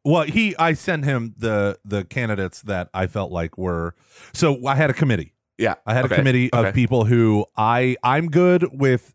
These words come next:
Speaker 1: vision.
Speaker 2: Yeah.
Speaker 1: Um, I'm terrible with details. So what I did was everyone submitted their resume.
Speaker 2: Okay.
Speaker 1: Uh, I plowed through the resume.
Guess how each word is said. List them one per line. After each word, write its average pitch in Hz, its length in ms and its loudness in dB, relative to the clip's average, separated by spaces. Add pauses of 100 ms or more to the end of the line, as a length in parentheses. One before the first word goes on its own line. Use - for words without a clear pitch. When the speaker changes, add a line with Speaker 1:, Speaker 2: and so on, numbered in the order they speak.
Speaker 1:
vision. 117 640 -2 (140)
Speaker 2:
Yeah. 123 220 -4 (220)
Speaker 1:
Um, 113 460 0 (120)
I'm 127 260 -2
terrible 143 640 -2
with 113 200 -2
details. 107 480 -4
So 117 120 0
what 113 160 2
I 107 100 2
did 147 220 0
was 107 420 0
everyone 131 460 0
submitted 120 640 -2
their 101 260 -2
resume. 143 560 -2 (200)
Speaker 2:
Okay. 117 240 -8 (180)
Speaker 1:
Uh, 107 320 2
I 110 120 0
plowed 117 300 0
through 131 100 -2
the 117 100 0
resume. 110 680 0